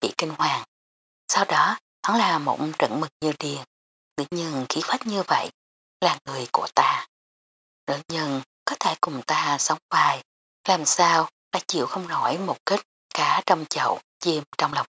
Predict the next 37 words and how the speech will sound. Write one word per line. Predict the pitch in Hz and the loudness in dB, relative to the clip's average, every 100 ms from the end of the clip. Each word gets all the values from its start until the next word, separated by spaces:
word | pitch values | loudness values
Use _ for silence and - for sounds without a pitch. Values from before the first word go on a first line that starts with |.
| - | -4
chứ. | 120 123 113 _ _ _ _ 196 | -4 -2 -6 _ _ _ _ -4
Như | 170 | 0
vậy, | 151 117 - _ _ | 0 0 -4 _ _
vừa | 175 151 | 0 0
đúng | - 117 | 0 -2
lúc. | 151 185 _ _ _ _ _ _ _ _ | 0 -2 _ _ _ _ _ _ _ _
Vết | 202 | -2
sắn | 208 - 190 220 196 | 0 2 2 2 0
dưới | 208 233 | 2 2
trời | 175 151 | -2 -6
chiều, | - 151 135 123 _ _ _ | -6 -4 -4 -6 _ _ _
trên | - 170 | 0 2
đất | 156 175 220 196 | 2 -2 -2 -4
thi | - 170 | -8 -4
thể | 160 - - | -2 -2 -2
bị | - | -4
hủy | - 151 | -4 -4
hoại. | - - - - _ _ _ _ _ | -2 -2 -4 -16 _ _ _ _ _
Cơ | - 165 151 139 | 0 0 0 -2
Tiểu | - - | -6 -6
Thất | 190 - _ - | -6 -6 _ 0
giống | 202 | 0
như | 202 170 156 | 0 0 0
là | 151 | 0
sáng | 139 - 156 208 233 | 0 2 2 2 0
đậm | - 113 131 | 0 -2 0
máu | - 208 | 0 2
đã | 139 | 0
xuất | - 214 - | 2 0 -2
hiện, | 147 120 - _ _ _ _ - | -8 -10 -14 _ _ _ _ -6
thì | 185 160 131 | -2 0 -2
không | - 165 | -2 -2
có | - 151 190 | 0 2 2
sự | - 151 110 | 2 2 2
sống | - 190 | 0 0
tồn | 220 143 123 | -4 -4 -2
tại. | - - | 0 -2